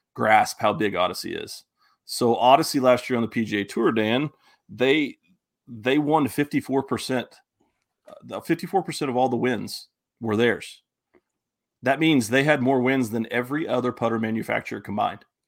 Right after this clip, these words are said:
I mean, these, these are things, these are things that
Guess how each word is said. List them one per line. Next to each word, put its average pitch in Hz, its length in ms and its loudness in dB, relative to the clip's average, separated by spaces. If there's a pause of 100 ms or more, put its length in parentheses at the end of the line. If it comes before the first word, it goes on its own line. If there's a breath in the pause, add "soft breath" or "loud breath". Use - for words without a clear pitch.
(1800 soft breath)
I - 40 -10
mean, 117 180 0
these, 131 240 0
these 143 260 0
are 143 60 2
things, 143 500 0
these 143 260 -2
are 139 60 0
things 147 440 -4
that 117 400 -2